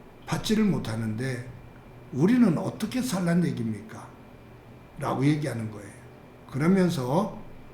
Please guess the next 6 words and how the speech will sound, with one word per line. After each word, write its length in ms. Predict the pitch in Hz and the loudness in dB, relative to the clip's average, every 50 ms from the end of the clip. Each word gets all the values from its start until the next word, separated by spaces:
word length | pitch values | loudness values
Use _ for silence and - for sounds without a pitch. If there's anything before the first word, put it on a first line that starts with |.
| - - - - - - - - - - - - - - - - | -20 -20 -20 -20 -20 -20 -20 -20 -20 -20 -20 -20 -20 -20 -8 -4
"아버지의 800 | 123 113 117 117 135 135 180 226 247 - - 220 240 220 180 143 | 0 2 2 4 4 4 6 6 6 6 4 4 4 4 4 2
몫을 600 | 123 131 127 123 - - - 117 110 98 101 - - - - - - - - - - - - - | 0 0 -2 -4 -4 -4 -6 -6 -6 -6 -8 -12 -14 -18 -20 -20 -20 -20 -20 -20 -20 -14 -2 2
우리에게 680 | 143 175 214 226 208 190 165 170 165 139 120 - - | 6 8 8 8 8 6 4 2 2 0 0 -4 -6
떼어주십시오"라고 2000 | 254 247 208 190 170 208 185 - - 185 147 - - - 170 156 143 131 120 107 110 - - - - - - - 175 123 117 117 117 113 143 185 226 240 - - - - - - - - - - - - - - - - - - - - | -6 -6 -4 -4 -4 -4 -4 -4 -4 -4 -6 -6 -4 -2 -2 -2 -2 -2 -4 -6 -8 -12 -14 -18 -20 -20 -18 -12 -10 -8 -8 -8 -6 -4 -2 -2 -2 -2 -4 -10 -16 -18 -20 -20 -20 -20 -20 -20 -20 -20 -20 -20 -20 -20 -20 -12 -4 -2
요청을 460 | 143 175 170 175 233 254 247 185 123 | 0 0 0 0 0 0 0 -2 -4
해요. 180 | 101 92 - | -4 -8 -12